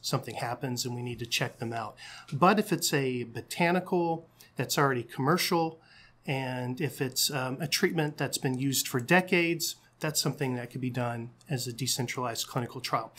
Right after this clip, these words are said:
So, um, I just want to introduce that idea, and of course I'll do other videos talking about the specific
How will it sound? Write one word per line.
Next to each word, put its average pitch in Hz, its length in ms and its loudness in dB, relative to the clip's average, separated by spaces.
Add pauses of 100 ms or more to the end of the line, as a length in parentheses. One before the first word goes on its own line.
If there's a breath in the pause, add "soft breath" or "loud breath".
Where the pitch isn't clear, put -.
(280 loud breath)
So, 208 560 8
um, 160 180 4
I 160 120 2
just 196 180 -2
want 285 140 4
to - 180 -2
introduce 175 380 2
that 156 160 2
idea, 143 480 2
and 170 100 -4
of 131 140 -6
course - 280 -2
I'll 156 80 0
do 139 200 -6
other 151 240 0
videos 143 500 0
talking 135 320 2
about 123 220 0
the - 60 -6
specific - 680 2